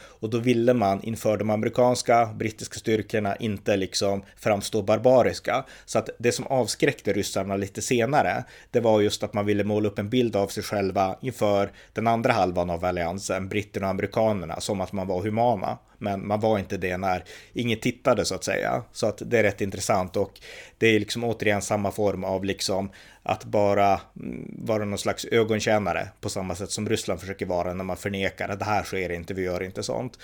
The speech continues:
Eh, medans man egentligen gör sånt och inte heller har så många moraliska betänkligheter heller, utan man, man gör det när man kan, och när man inte kan låter man bli, ungefär. Men det är rätt intressant. Eh, sen har vi gått in mer på våldtäkterna specifikt, så, eh,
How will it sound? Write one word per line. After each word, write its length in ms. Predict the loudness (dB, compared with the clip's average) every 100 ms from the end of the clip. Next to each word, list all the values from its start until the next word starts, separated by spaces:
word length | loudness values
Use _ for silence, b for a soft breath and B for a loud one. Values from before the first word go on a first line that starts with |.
| B B B
Eh, 220 | 2 2 2
medans 300 | 2 0 2
man 160 | 0 0
egentligen 420 | -2 -4 0 4
gör 200 | 6 4
sånt 320 | 2 -6 -4
och 80 | -6
inte 160 | -2
heller 240 | -2 -2 -2
har 160 | -2
så 160 | -2 -4
många 320 | -6 -4 -4 -6 B B
moraliska 600 | 2 4 6 6 4 -2
betänkligheter 720 | -4 0 0 0 -2 -2 -2
heller, 460 | 2 2 2 0 -4
utan 460 | -8 -2 0 0 -2
man, 360 | -2 0 0 0
man 160 | 0 2
gör 160 | 2
det 100 | 2
när 100 | -2
man 120 | -2
kan, 360 | 0 2 2 0
och 180 | -6 -4
när 60 |
man 140 | -2 -2
inte 180 | -4 -6
kan 200 | -4 -4
låter 200 | -6 -6
man 160 | -4
bli, 300 | -2 -2 -4
ungefär. 480 | -8 -8 -4 -2 -2 -6 B B B
Men 240 | -2 -2 2
det 120 | 6
är 80 | 6
rätt 180 | 6 0
intressant. 600 | -8 -2 0 0 -2 -12 B B B
Eh, 280 | 6 6 6 -2 -4
sen 200 | 2 4
har 80 |
vi 80 | 4
gått 140 | 4 4
in 100 | 4
mer 120 | 2
på 120 | 2
våldtäkterna 800 | 6 6 6 0 2 0 2 -2
specifikt, 760 | -8 -8 -6 -2 0 0 -4 -2
så, 400 | 2 4 2 0 B B B
eh, 560 | 2 4 6 6 4